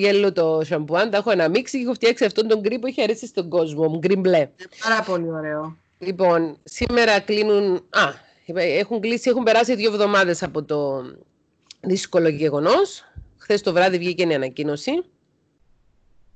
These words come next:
Speaker 1: Πώς με βλέπεις;
Speaker 2: Σε βλέπω λίγο καλύτερα από τις άλλες μέρες.
Speaker 1: Λίγο καλύτερα. Ε, μου έλεγαν χθες ότι υπάρχει ακόμη θλίψη στα μάτια μου. Ότι
Speaker 2: Υπάρχει.
Speaker 1: γελάω.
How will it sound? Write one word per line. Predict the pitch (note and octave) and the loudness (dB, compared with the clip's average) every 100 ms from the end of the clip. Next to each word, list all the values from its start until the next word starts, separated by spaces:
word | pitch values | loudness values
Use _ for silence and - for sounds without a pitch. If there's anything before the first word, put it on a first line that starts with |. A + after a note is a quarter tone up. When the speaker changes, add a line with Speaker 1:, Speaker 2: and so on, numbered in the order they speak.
| - | -10
Speaker 1:
Πώς | G#3 | -6
με | B3 | 0
βλέπεις; | G3 D#3+ D3 G#3 C#4+ - _ _ _ _ _ _ _ _ | 0 0 0 -2 -4 -10 _ _ _ _ _ _ _ _
Speaker 2:
Σε | - G3 | -8 -6
βλέπω | F#3+ A3+ B3 | -2 0 2
λίγο | A#3+ A#3 B3 B3+ | 2 2 2 2
καλύτερα | G3 F#3 F#3 F3 | 2 0 0 0
από | D3+ D3+ | 0 -4
τις | D3 C#3+ | -10 -10
άλλες | D3 C#3+ C3+ | -10 -8 -10
μέρες. | C3+ C3+ C#3 C#3+ - _ _ _ _ _ - | -10 -12 -12 -16 -20 _ _ _ _ _ -8
Speaker 1:
Λίγο | E3 F#3 F#3+ E3+ | 0 2 4 2
καλύτερα. | C#3+ C#3+ A#2+ A2 - - - - | 0 -2 -4 -10 -10 -14 -16 -16
Ε, | - E3+ E3+ E3 | 0 4 6 6
μου | E3+ | 4
έλεγαν | G3 C4 C4 | 4 4 2
χθες | - G#3 G#3+ | 2 -2 -2
ότι | A3 | -4
υπάρχει | F#3 G#3+ - G3+ | 0 0 -2 -4
ακόμη | G#3 G3+ | -2 -2
θλίψη | F3+ - - - | -4 -10 -10 -10
στα | - | -4
μάτια | D#3 D3+ - - - | 0 0 -2 -10 -10
μου. | - _ _ _ _ _ | -14 _ _ _ _ _
Ότι | _ F3 | _ 0
Speaker 2:
Υπάρχει. | E3 | 2
Speaker 1:
γελάω. | D3 D#3 F3 E3+ | 4 4 2 0